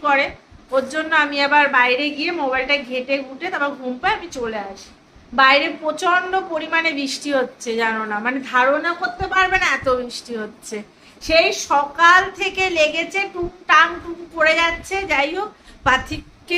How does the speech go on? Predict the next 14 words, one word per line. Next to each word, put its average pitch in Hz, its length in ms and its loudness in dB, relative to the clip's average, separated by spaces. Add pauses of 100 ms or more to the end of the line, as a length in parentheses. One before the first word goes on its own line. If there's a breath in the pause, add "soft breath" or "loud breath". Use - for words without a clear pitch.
যখন 311 360 -2
আমি 339 160 -2
স্কুলে 339 400 -8
নিয়ে 311 300 -4
যাই 349 300 4
তখন 320 320 -10
একটু 349 300 -8
ঝিরিঝিরি 370 540 -4
পড়ছিল, 381 420 -4 (300)
রেনকোটটা 339 480 0
পরে 349 320 -2
নিয়ে 349 260 -6
গেছি 381 280 -4
বলে 427 260 0